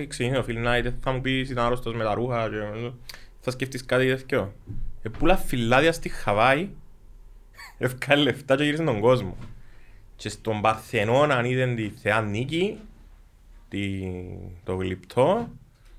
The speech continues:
και σκέφτηκε μια ιδέα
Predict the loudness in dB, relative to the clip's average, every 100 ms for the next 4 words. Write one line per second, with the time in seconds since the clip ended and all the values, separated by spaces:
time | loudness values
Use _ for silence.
0 | -20 -20 -20 -6 0 0 -2 0 4 4
1 | 2 -2 0 2 2 2 -2 -2 0 2
2 | 2 2 4 6 6 6 2 0